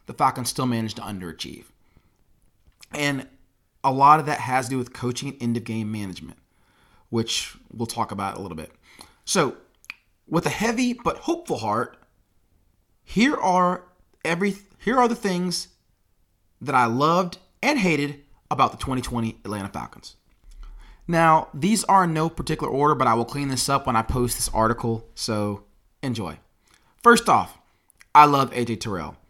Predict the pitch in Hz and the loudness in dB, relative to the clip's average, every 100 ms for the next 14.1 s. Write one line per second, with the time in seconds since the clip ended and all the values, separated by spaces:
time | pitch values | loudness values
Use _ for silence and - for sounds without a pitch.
0 | _ _ - 151 143 156 175 202 113 95 | _ _ -6 0 2 2 0 0 -2 0
1 | 127 135 - - 147 208 180 135 127 131 | 2 2 0 0 0 0 0 0 -2 -4
2 | 131 - 104 107 165 214 131 131 143 - | -6 -4 -4 -2 2 4 4 4 2 -8
3 | _ _ - _ - 127 123 151 156 196 | _ _ -20 _ -4 -2 -2 0 2 4
4 | 175 143 165 151 127 135 - 147 143 127 | 2 2 0 2 0 0 2 0 0 0
5 | 127 120 123 117 123 123 127 - 143 143 | 0 0 -2 -2 0 -2 -2 -2 -2 -4
6 | - - - _ - 127 123 - 127 131 | -6 -20 -20 _ -4 0 0 -2 -6 -6
7 | 127 156 196 - 208 202 - 185 185 - | -2 0 0 -2 -2 -2 -2 -4 -2 -2
8 | 185 180 185 127 127 117 - 131 131 - | -2 -2 -2 4 6 4 2 -6 -6 -6
9 | 143 147 160 185 175 147 123 139 139 131 | -6 -4 -4 -4 -4 -4 -4 -2 -2 0
10 | 127 - 120 113 113 107 - 143 143 147 | 0 0 -4 -4 -4 -6 2 4 4 0
11 | - 113 123 135 127 120 - - _ 120 | -2 -2 -2 0 -2 -4 -12 -20 _ -2
12 | 131 143 123 127 127 139 143 - - 113 | 0 0 -4 -2 0 0 -2 -8 -8 -4
13 | 107 - 120 - - 110 - 123 147 143 | -4 -4 -6 -6 -6 -4 -4 -6 -6 -10